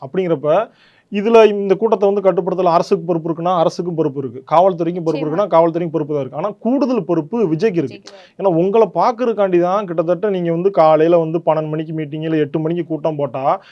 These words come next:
Speaker 1: காலையிலேருந்து அதிகாலை நாலு மணி, அஞ்சு மணிலேருந்து,
Speaker 2: ரெண்டு
Speaker 1: ஆ,
Speaker 2: மணிக்கெல்லாம்
Speaker 1: ரெண்டு
Speaker 2: வர
Speaker 1: மணிலேருந்து
Speaker 2: ஆரம்பிச்சிட்டாங்க.
Speaker 1: மதுரை மாநாட்டிலே பார்த்தோம், முந்தின நாளே வந்து
Speaker 2: முந்தின நாளே.
Speaker 1: காத்து கிடந்து இருக்கிறாங்க. அப்ப நீங்க அவ்வளவு மக்கள் காத்து கிடக்குறதுன்னா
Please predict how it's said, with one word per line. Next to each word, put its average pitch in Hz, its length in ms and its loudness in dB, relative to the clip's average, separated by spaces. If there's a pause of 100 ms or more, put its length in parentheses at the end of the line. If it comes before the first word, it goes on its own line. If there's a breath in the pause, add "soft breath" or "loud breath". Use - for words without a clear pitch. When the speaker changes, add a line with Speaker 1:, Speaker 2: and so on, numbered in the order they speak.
(180 soft breath)
Speaker 1:
காலையிலேருந்து 220 580 4
அதிகாலை 196 400 6
நாலு 170 300 0
மணி, 196 160 -4
அஞ்சு 170 360 -4
மணிலேருந்து, 185 500 2
Speaker 2:
ரெண்டு 269 280 2
Speaker 1:
ஆ, 349 40 -6
Speaker 2:
மணிக்கெல்லாம் 277 480 2
Speaker 1:
ரெண்டு 202 280 2
Speaker 2:
வர - 0 -
Speaker 1:
மணிலேருந்து 202 380 4
Speaker 2:
ஆரம்பிச்சிட்டாங்க. 175 160 0
Speaker 1:
மதுரை 170 320 6
மாநாட்டிலே 170 420 2
பார்த்தோம், 147 400 0
முந்தின 190 300 -2
நாளே 208 260 4
வந்து 190 240 0
Speaker 2:
முந்தின 202 180 8
நாளே. 151 200 2
Speaker 1:
காத்து 160 340 2
கிடந்து 165 240 -4
இருக்கிறாங்க. 135 400 -6
அப்ப 156 500 2 (260 soft breath)
நீங்க 196 160 -2
அவ்வளவு 208 280 6
மக்கள் 208 240 0
காத்து 185 280 -2
கிடக்குறதுன்னா 180 420 -2